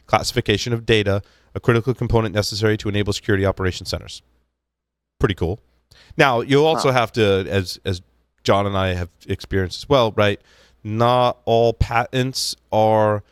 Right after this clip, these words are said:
Speaker 1: the same level of defensibility, I would say. Is that, that
Speaker 2: Mm-hmm.
Speaker 1: an accurate
Speaker 2: That's true.
Speaker 1: statement?
Speaker 2: That's an
Speaker 1: Right?
Speaker 2: absolutely
Speaker 1: Yeah.
Speaker 2: accurate statement.
Speaker 1: And I think, I,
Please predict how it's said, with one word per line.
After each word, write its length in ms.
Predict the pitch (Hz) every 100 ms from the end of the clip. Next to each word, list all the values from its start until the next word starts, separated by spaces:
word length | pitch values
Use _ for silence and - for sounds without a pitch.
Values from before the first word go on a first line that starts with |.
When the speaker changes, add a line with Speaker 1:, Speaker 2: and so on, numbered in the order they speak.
| _ _ _ _
Speaker 1:
the 300 | - 107 104
same 520 | - - 117 113 110
level 360 | 107 104 110 113
of 200 | 104 98
defensibility, 920 | 101 - 104 98 92 95 110 185 190 _ _ _
I 80 | 120
would 140 | 131 143
say. 280 | - 156 190
Is 140 | 127
that, 220 | 131 135 - _ _ - -
that 100 | 120
Speaker 2:
Mm-hmm. 280 | 120 - 123
Speaker 1:
an 80 |
accurate 320 | 123 123 - 131
Speaker 2:
That's 140 | -
true. 180 | - -
Speaker 1:
statement? 440 | - 135 131 135
Speaker 2:
That's 100 | -
an 60 | 104
Speaker 1:
Right? 60 | 117 117
Speaker 2:
absolutely 180 | - - -
Speaker 1:
Yeah. 120 | 107
Speaker 2:
accurate 260 | - -
statement. 320 | - - - - _ _ _ _ _ _ _ -
Speaker 1:
And 100 | 131
I 60 | 127
think, 200 | 156
I, 120 | 131